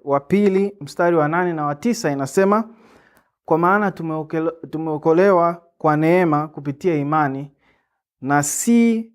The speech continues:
kwa nafsi zetu wenyewe, ni kipawa cha Mungu,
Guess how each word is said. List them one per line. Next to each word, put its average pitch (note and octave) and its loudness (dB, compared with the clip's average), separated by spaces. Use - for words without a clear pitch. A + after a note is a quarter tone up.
kwa E3 -4
nafsi D#3+ -2
zetu F3 0
wenyewe, D3 -2
ni C3+ -2
kipawa D#3 2
cha C#3 -4
Mungu, B2+ -6